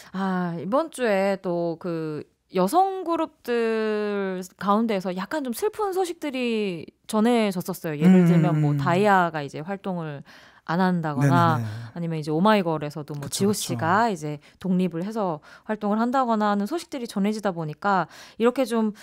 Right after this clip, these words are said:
Speaker 1: 음, 활동을 하고 있지만 중간중간 공백도 좀 길고
Speaker 2: 그쵸.
Speaker 1: 뭐 회사도 바뀌고 그룹
Speaker 2: 음.
Speaker 1: 명에도 좀 변화가 있고 한 이런 팀들, 팀을 오랜만에 보고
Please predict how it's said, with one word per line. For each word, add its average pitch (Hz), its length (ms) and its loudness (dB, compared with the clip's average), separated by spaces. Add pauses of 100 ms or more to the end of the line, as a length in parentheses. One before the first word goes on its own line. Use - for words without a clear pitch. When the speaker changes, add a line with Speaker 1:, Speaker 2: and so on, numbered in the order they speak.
(340)
Speaker 1:
음, 190 560 -2
활동을 330 360 -2
하고 370 240 0
있지만 285 460 -2
중간중간 240 580 -2
공백도 254 440 -2
좀 220 320 -4
길고 196 800 2
Speaker 2:
그쵸. 156 140 -6
Speaker 1:
뭐 156 160 -4 (360)
회사도 240 280 0
바뀌고 175 540 -8
그룹 180 260 -2
Speaker 2:
음. 127 60 -4
Speaker 1:
명에도 180 640 0
좀 160 200 -6
변화가 175 400 -2
있고 156 220 -4
한 226 220 0
이런 175 240 -2
팀들, 262 840 -2 (500)
팀을 339 480 -2 (360)
오랜만에 311 840 2
보고 254 600 -6